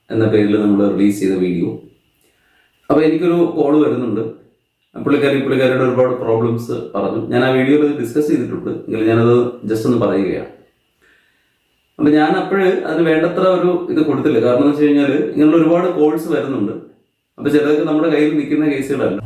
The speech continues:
അപ്പൊ ഞാനത് രണ്ട് മൂന്ന് ദിവസം കഴിഞ്ഞിട്ട്, ആ,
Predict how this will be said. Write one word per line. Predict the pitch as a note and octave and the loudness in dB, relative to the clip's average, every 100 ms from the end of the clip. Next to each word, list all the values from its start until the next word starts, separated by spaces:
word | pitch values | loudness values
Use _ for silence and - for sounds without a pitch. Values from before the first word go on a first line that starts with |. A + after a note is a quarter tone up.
| - | 0
അപ്പൊ | D3 C3+ | 2 2
ഞാനത് | C3+ C#3 C3+ A#2 - - B2 | 2 2 0 -2 -2 -4 -4
രണ്ട് | B2+ C3 | -2 2
മൂന്ന് | C#3+ C#3+ | 2 2
ദിവസം | C3+ D3 D3 | 0 0 0
കഴിഞ്ഞിട്ട്, | C3+ B2+ C3+ A#2+ D3 - - - _ _ _ | 2 0 -2 -4 -4 -6 -14 -20 _ _ _
ആ, | - | -10